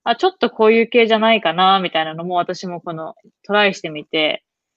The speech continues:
あの、分かって。で、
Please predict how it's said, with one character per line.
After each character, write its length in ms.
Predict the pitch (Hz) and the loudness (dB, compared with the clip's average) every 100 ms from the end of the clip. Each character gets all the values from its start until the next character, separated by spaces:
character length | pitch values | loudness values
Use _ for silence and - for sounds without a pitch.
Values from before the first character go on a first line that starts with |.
| _ _ | _ _
あ 260 | - 151 143 | -6 -4 -4
の、 300 | 147 131 - | -10 -14 -12
分 160 | - 170 | -8 -2
か 100 | 175 | -2
っ 140 | 170 _ _ - | -2 _ _ -10
て。 320 | - 220 240 _ _ - | -4 -4 -6 _ _ -6
で、 460 | - 220 220 220 | 2 4 6 2